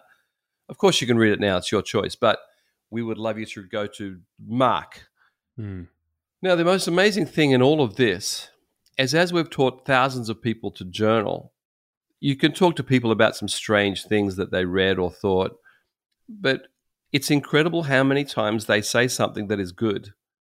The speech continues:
Speaker 1: and right. And it just stuns me. It amazes
Speaker 2: Mm.
Speaker 1: me how the Holy Spirit helps them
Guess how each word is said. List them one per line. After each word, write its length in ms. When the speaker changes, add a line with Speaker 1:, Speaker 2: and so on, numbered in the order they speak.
Speaker 1:
and 260
right. 340
And 320
it 240
just 480
stuns 640
me. 300
It 120
amazes 680
Speaker 2:
Mm. 60
Speaker 1:
me 140
how 380
the 80
Holy 280
Spirit 460
helps 360
them 300